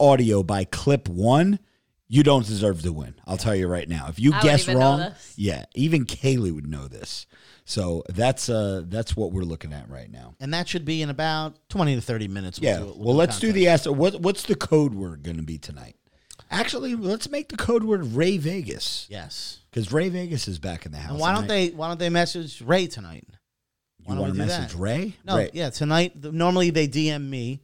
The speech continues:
Speaker 1: Okay, we could do that. I mean, Ray, do you have battery on your phone or are you running low? What are you doing?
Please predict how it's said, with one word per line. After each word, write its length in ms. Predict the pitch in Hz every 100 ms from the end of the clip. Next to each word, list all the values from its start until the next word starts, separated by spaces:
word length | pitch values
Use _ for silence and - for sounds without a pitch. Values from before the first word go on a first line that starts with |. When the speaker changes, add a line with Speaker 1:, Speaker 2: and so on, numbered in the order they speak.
| -
Speaker 1:
Okay, 440 | 98 - 78 120 -
we 100 | 98
could 120 | 123 95
do 140 | 80
that. 300 | 67 98 -
I 60 | 101
mean, 240 | 104 98
Ray, 240 | 107 123
do 80 | 85
you 120 | 95
have 200 | 98 90
battery 420 | 78 98 113 131 135
on 160 | 135
your 80 | 143
phone 300 | 123 156 160
or 60 | 117
are 40 |
you 260 | 90 85 85
running 320 | 90 90 85
low? 200 | 76 64 _ _
What 120 | 85
are 40 | 85
you 100 | 80
doing? 260 | 65 52